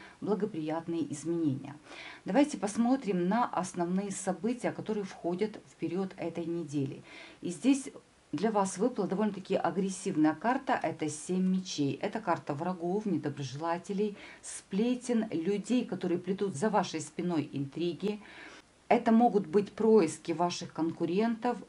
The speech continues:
людей-лицемеров, которые ведут какую-то нечестную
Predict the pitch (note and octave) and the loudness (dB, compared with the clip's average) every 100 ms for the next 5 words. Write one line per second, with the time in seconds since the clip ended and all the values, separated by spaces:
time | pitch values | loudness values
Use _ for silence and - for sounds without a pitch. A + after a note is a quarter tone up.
0 | - E3 G3+ G3 E3+ G3 D3 D3 F3+ - | -6 0 0 0 2 2 2 2 -2 -2
1 | F#3 G3 B3 B3+ - - F3+ G#3+ G3+ F3+ | 2 2 2 0 -2 -6 0 2 2 0
2 | E3+ - - - - F3+ G3+ D3 G#3+ B3+ | -4 -8 -20 -20 -2 2 2 4 2 2
3 | - - A3 A3 E3 D#3 D3 E3 E3 F3 | -2 -2 -2 0 0 0 -2 -4 -2 -2
4 | E3 | -2